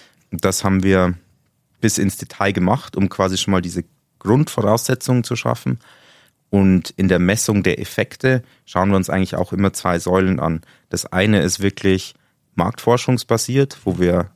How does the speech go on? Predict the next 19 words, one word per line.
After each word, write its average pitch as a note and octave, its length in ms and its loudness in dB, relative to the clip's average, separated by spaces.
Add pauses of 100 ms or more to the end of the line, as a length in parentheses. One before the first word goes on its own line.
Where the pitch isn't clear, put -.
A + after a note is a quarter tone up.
(100)
ähm, F2 380 0 (720)
mit, - 320 -10
äh, E2+ 240 0
mit E2+ 220 -2
unserem, E2+ 460 0
äh, E2 260 -4
Brand G#2+ 300 0
Monitoring, G2+ 680 2 (460)
ähm, F2+ 280 2
das E2+ 140 -4
machen F#2 180 -2
wir F2+ 80 -2
mit E2+ 140 -2
Nielsen A#2+ 380 0
zusammen, G2+ 500 -2 (320)
wirklich F#2+ 380 -2
jeden G2+ 260 2
Monat G2 580 2
tausendfünfhundert, G2 1300 0